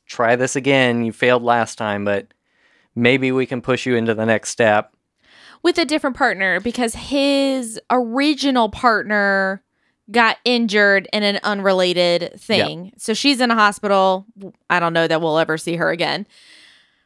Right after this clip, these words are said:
Speaker 2: They said she'll live. So he partners with Zero Two, is successful. And so they're like,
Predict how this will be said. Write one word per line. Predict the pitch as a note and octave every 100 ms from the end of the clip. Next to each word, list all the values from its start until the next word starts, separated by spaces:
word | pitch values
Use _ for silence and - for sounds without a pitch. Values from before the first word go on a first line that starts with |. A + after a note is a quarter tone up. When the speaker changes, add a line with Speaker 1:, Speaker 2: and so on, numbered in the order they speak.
| _ _ _ _ _ _ _ _ _ _ -
Speaker 2:
They | A3+
said | A3 G3
she'll | D#3+
live. | D3 F2+ - _ _ _ _ _ _ _ _ _ G#3+ _
So | - C4 A#3
he | C4 B3
partners | C4+ B3+ C#4 B3+
with | B3
Zero | B3+ C4+
Two, | C4 A#3 F#3+ F#3 -
is | A#3
successful. | A3+ - - D4 - G#3 E3 D#3 G#3+ -
And | A#3+
so | C4
they're | B3 B3
like, | B3 A#3